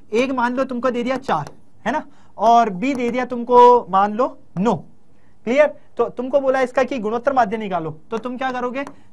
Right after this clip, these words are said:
चार गुणा नौ, finally कितना होगा ये? रूट छत्तीस। रूट छत्तीस का मतलब छह। इधर पहली ए का मान दे दिया मान लो दो और बी का मान दे दिया तुम्हारे पास में चार। तुमको क्या बोला कि इसका जो है समांतर माध्य निकालो, तो क्या करोगे?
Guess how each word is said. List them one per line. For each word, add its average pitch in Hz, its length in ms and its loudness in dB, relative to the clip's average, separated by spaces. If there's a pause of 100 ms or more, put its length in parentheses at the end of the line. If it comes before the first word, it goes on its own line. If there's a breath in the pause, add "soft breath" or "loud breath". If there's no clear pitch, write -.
(120)
चार 233 280 2
गुणा 233 240 -4
नौ, 180 160 -6 (280)
finally 220 420 -6
कितना 240 240 -8
होगा 240 160 -4
ये? 247 140 -6 (180)
रूट 214 220 -6
छत्तीस। 196 360 -8 (400 loud breath)
रूट 226 200 -6
छत्तीस 233 300 -10
का 254 80 -4
मतलब 269 320 -6 (140)
छह। 147 180 -10 (420 soft breath)
इधर 220 240 4
पहली 247 440 2 (340)
ए 226 140 2
का 262 120 -2
मान 262 180 0
दे 254 100 -4
दिया 262 100 -4
मान 254 160 -2
लो 262 100 -2
दो 254 180 0 (220)
और 220 160 -2
बी 214 160 -6
का 254 100 -2
मान 247 200 -4
दे 240 80 -8
दिया 247 140 -4
तुम्हारे 226 240 -8
पास 233 200 0
में 254 100 -8
चार। 160 300 -4 (460 soft breath)
तुमको 240 240 -2
क्या 254 160 2
बोला 240 300 2
कि 269 280 -14
इसका 208 340 -10
जो 254 120 -4
है 254 100 -4
समांतर 220 360 -6
माध्य 233 240 0
निकालो, 190 320 -2
तो 208 140 -10
क्या 233 160 0
करोगे? 240 340 -2